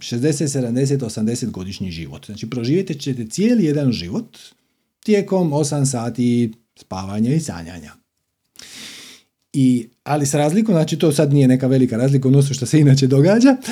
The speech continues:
e, ali razlika je u tome šta dobivate sad mogućnost i sposobnost da unaprijed odlučite kakav će taj san biti, šta će se u njemu događati i onda ćete ga proživjeti.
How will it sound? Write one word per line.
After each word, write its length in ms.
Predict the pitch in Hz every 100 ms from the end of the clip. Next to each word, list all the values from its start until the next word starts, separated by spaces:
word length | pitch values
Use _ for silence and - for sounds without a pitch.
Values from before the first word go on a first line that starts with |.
| 262 202
e, 80 | 190
ali 140 | 165 147
razlika 320 | 208 262 202
je 60 |
u 60 | 151
tome 260 | 170 240 262 - _ _ 143
šta 580 | 139 151 135 131 127 -
dobivate 540 | 127 143 165 139 131
sad 240 | 110 135 101
mogućnost 760 | 95 170 220 269 262 _ - _ -
i 100 | 123
sposobnost 840 | - 156 - 110 180 254 254 - _ _ _ _ _
da 280 | 110 107 -
unaprijed 520 | - 233 220 - 151 120
odlučite 720 | 127 143 135 131 135 110 - _ -
kakav 320 | 127 127 139
će 160 | 113
taj 200 | 110 104
san 260 | 92 92 87
biti, 280 | 151 180 156
šta 180 | 135 113
će 120 | 127
se 160 | 110
u 120 | 104 110
njemu 360 | 107 101 92
događati 600 | 90 90 120 208 202 180
i 160 | 190 190
onda 200 | 156 139
ćete 200 | 139 139
ga 80 | 139
proživjeti. 560 | 117 - - _ _